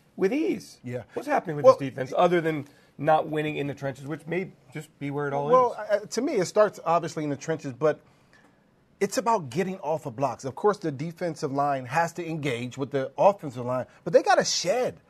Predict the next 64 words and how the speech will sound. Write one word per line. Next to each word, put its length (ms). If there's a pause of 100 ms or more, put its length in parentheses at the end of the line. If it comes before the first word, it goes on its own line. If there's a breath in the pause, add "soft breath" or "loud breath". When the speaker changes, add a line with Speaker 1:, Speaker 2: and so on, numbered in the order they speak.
Speaker 2:
They 80
have 160
to 80
get 220
off. 200
They 120
have 140
to 60
try 160
to 80
make 200
a 40
play. 300 (180 loud breath)
Yesterday, 640 (220)
I 80
felt 180
like 140
they 80
got 240
swallowed 440
up, 220
and 180
they 200
allowed 460 (260 soft breath)
the 180
Dallas 380
offensive 420
line 280 (160 soft breath)
to 80
not 180
only 160
swallow 340
them 220
up 100
and 160
cover 240
them 180
up 120
so 100
they 140
can't 360 (200 soft breath)
come 160
up 120
and 80
make 220
plays, 420 (200 loud breath)
but 140
then 180
they 100
allowed 300
them 140
to 40
get 200
to 60
the 100
second 420
level. 320 (160 loud breath)
Now 160
the 160
linebackers 640
are 80
being 240
swallowed 360
up. 160